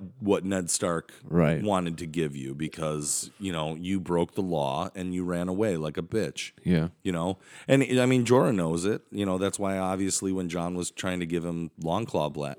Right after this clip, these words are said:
Speaker 1: back, he was like, "No, I don't deserve it. It's not my sword,
Speaker 2: Yeah,
Speaker 1: it's
Speaker 2: so,
Speaker 1: yours."
Speaker 2: yeah, my father gave it to you. I, I, <laughs> we could talk about, we can, what do you think about Dany and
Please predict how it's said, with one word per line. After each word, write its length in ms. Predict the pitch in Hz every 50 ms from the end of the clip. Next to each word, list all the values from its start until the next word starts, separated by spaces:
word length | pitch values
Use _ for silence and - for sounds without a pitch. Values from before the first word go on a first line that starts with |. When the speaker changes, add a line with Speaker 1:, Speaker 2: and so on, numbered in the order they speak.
| - -
Speaker 1:
back, 380 | 78 76 78 73 76 - -
he 220 | - - 90 87 82
was 200 | 78 82 76 85
like, 220 | 82 82 78 -
"No, 180 | 104 110 104 82
I 100 | 80 80
don't 160 | 82 85 85
deserve 360 | 85 90 87 92 90 85 76
it. 100 | 73 71
It's 160 | 71 - -
not 160 | - 73 -
my 140 | 80 76 78
sword, 260 | 73 - - 82 76
Speaker 2:
Yeah, 60 | 67 64
Speaker 1:
it's 120 | 65 -
Speaker 2:
so, 100 | 85 -
Speaker 1:
yours." 180 | - 73 73 -
Speaker 2:
yeah, 200 | 87 87 67 58 - - - -
my 160 | 90 87 92
father 280 | - - 80 76 78
gave 200 | 78 - 78 73
it 80 | 78 80
to 100 | - -
you. 240 | 80 82 76 73 - - _ _ _ _ - - - - - 92 - - - _
I, 440 | - 104 107 107 107 104 104 95 90 - - _ _ _ _ - - - - - _ _ _ _ _ - - - _ _ _ _ _ _ _ _ _ _ _ _ _ _ _ _ _ _ -
I, 260 | 110 107 104 104 104 107 - - - - - - - -
<laughs> 440 | 113 95 90 95 - _ _ _ -
we 100 | 113 123
could 120 | 143 143
talk 180 | - 117 107 104
about, 300 | 104 98 101 95 76 98
we 80 | 107
can, 180 | 101 95 90 90 - _ - - - - - - - _ _ _ _ _ _ _ _ _ _ _ _ _ _ _ _
what 120 | - 120
do 60 | 127 123
you 100 | 123 120
think 360 | 120 127 120 107 - - - -
about 400 | 98 101 107 104 101 - - -
Dany 420 | 98 107 101 98 95 92 92 92
and 180 | 90 90 90